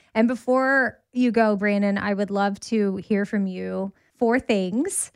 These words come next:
Let's do some four things gratitude. Four things that you are thankful for. They can be big things, small things, as you know, just any four things that pop into your head.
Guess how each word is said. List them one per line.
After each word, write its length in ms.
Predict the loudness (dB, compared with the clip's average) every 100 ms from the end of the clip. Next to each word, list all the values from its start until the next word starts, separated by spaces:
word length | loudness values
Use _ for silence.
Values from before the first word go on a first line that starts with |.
| _ -8
Let's 100 | -4
do 100 | -2
some 160 | 0 -2
four 180 | -2 0
things 240 | 0 0
gratitude. 640 | 0 0 0 -2 -2 -2 -4
Four 200 | -4 -4
things 260 | 0 0 0
that 160 | -2 -4
you 320 | -4 -4 -4
are 520 | -4 -2 -2 -2 -4 -10 _ 0
thankful 320 | 0 0 -2
for. 320 | -2 -4 -4
They 100 | -4
can 160 | -2 -2
be 240 | -2 -4 -10 _ _
big 220 | -2 -2 -2
things, 320 | 0 0 -2
small 260 | -2 -2 -2
things, 420 | -2 -2 -2 -4
as 260 | -6 -4
you 120 | -4 -2
know, 340 | -2 -2 -4
just 500 | -4 -6 -6 -10 -20 _ _
any 180 | 0 2
four 220 | 0 -2
things 240 | 0 0 0
that 140 | -2
pop 180 | -2 0
into 160 | -2 -4
your 120 | -4
head. 200 | -4